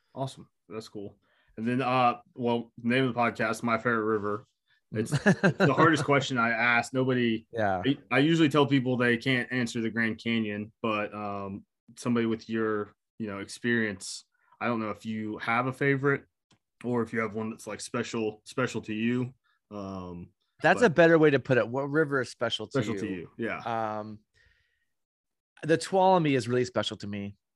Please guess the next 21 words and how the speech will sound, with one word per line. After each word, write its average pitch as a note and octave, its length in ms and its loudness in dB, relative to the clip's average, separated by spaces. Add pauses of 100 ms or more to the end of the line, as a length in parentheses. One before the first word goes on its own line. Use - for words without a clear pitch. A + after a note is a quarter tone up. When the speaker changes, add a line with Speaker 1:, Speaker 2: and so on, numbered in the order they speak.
(200)
Speaker 2:
uh, A2 140 2
for A2 140 -6
sure. G2+ 400 -2 (160)
I, C3+ 220 2
I've, D#3+ 80 2
I D3+ 140 4
would D#3 120 2
answer D3+ 240 0
two B2 160 -6
answers. F2 360 -8
The B2 60 -14
Tuolumne, C#3+ 340 4
because C3 220 -2
that's B2 160 -2
where C3+ 100 2
I A#2 60 4
spent A2+ 260 -2
so B2+ 120 -6
much G#2 120 -8
time A2+ 260 -2
and G#2 120 -10